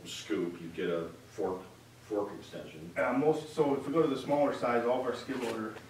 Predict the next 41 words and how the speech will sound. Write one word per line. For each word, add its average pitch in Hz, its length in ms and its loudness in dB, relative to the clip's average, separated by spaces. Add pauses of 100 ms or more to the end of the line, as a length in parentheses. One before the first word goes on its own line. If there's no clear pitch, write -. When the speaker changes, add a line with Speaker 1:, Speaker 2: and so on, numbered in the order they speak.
Speaker 2:
attachments 110 540 -2
will 104 140 -8
still 113 220 -2
work 110 280 -4
on 101 140 -4
this 95 120 -10 (120)
too. - 100 -10 (680)
Speaker 1:
Okay. - 160 -6 (1300)
Speaker 2:
The 131 120 6
other, 139 400 4
I 131 60 -4
mean, 131 240 0
the 139 120 6
other 139 140 6
reason 135 320 2
for 127 360 -2
it 120 100 0
is, 117 280 0 (100)
is 113 180 -4
you 117 100 -6
get 117 300 -4
the, 110 360 2
the 113 60 -6
cage 127 480 -2
blade, 120 400 0 (720)
which 123 200 -4
is 110 100 -4
a - 60 -4
box 120 420 0
blade, 110 220 -2
so - 140 -10
when 110 140 -4
we're - 80 -10
cleaning 123 240 -4
up 120 160 -4
downtown, 113 600 -2 (1500)
you've 113 160 -10
got - 160 0
a - 40 -6
ten-foot 123 520 -4
box - 280 -2